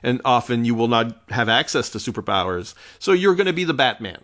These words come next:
of the group, you know, you're still the hand-to-hand fighter, you're the, you're the Bruce Lee, which isn't bad either. So even though the book gives you a lot of options, anyone going to my website, and I'll put the, uh,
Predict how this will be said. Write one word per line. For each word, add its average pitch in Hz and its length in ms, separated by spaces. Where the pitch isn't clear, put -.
of 110 180
the 120 80
group, 113 360
you 117 100
know, 98 180
you're 120 340
still 156 240
the 113 220
hand-to-hand 120 680
fighter, 107 400
you're 110 280
the, 104 380
you're 113 100
the 117 100
Bruce 123 320
Lee, 98 260
which 127 160
isn't 123 220
bad 113 180
either. 98 300
So 170 300
even 160 240
though 151 200
the 127 140
book 131 340
gives 113 260
you 120 160
a 104 120
lot 135 240
of 147 100
options, 107 640
anyone 180 340
going 156 180
to 151 80
my 135 100
website, 127 440
and 131 100
I'll 113 100
put 113 320
the, 98 300
uh, 92 120